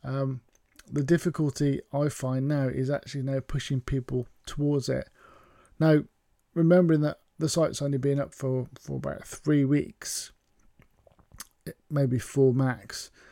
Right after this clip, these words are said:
You know, I think this month I'm rounding off to, I don't know, six, seven hundred visitors,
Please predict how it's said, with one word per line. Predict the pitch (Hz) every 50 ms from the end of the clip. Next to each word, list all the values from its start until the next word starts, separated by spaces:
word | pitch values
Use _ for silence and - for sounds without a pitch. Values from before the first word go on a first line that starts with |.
| - - - _ _
You | - 151 143
know, | 135 127 127 -
I | 135
think | - - - 170 156 151 127 - - 175 - _ _ -
this | 139 151 135 - -
month | - 143 143 147 147 143 135 131 127 120 - - - - - - - - _ _ _ _ _ _ _ _ _ _ _ _
I'm | - 147 139 143 143
rounding | 147 147 147 147 147 143 143 143 139
off | 139 139 139 131 - - - - -
to, | - - - 139 139 135 135 135 135 131 131 131 127 - - - _ _ _ _ _ _ _ _ _ -
I | 131
don't | 131 131
know, | 127 131 127 120 113 - _ _ _ _ _ _ _ _ _ _ _ _ _ _ _
six, | - - - - 160 165 - - -
seven | - 147 139 139
hundred | 143 143 135 131 131 123
visitors, | - 151 139 131 143 127 - - - - - - - -